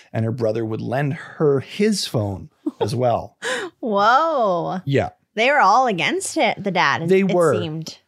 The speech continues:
Speaker 1: Now,
Speaker 2: It seems.
Speaker 1: there's two sides to that coin. Either A, the dad was that bad and they have every right to do that,
Speaker 2: Mm-hmm.
Speaker 1: or B,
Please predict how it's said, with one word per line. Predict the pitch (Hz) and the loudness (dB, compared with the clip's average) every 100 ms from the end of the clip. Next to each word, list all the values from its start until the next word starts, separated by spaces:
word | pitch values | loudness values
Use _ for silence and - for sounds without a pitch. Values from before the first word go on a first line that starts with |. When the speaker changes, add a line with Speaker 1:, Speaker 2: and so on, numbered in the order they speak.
| _ | _
Speaker 1:
Now, | 190 175 160 147 | 0 2 2 0
Speaker 2:
It | |
seems. | - 196 156 147 170 - | -2 -4 -4 -6 -8 -4
Speaker 1:
there's | 156 131 | 0 0
two | - 151 | 2 0
sides | - 127 113 | 2 0 0
to | - | -2
that | 160 180 | -2 -2
coin. | - 92 - _ - _ _ _ _ _ | -6 -8 -10 _ -20 _ _ _ _ _
Either | 165 143 139 - | -2 0 0 -2
A, | 143 156 151 160 - | -2 -2 -2 -4 -6
the | 113 | -4
dad | 131 120 101 90 | -2 -2 -4 -8
was | 104 120 151 | -4 0 0
that | 127 110 - | 0 -4 -4
bad | - 95 98 - | -6 -6 -6 -4
and | 120 | -4
they | |
have | 113 - | -4 -6
every | 107 101 | -8 -4
right | 110 - | -6 -6
to | 123 | -2
do | 135 | -2
that, | 117 98 127 - _ | -2 -4 -6 -10 _
Speaker 2:
Mm-hmm. | 220 196 190 | -4 -2 0
Speaker 1:
or | 113 104 | 0 -2
B, | 110 147 175 127 131 175 | -2 -2 0 0 -2 -8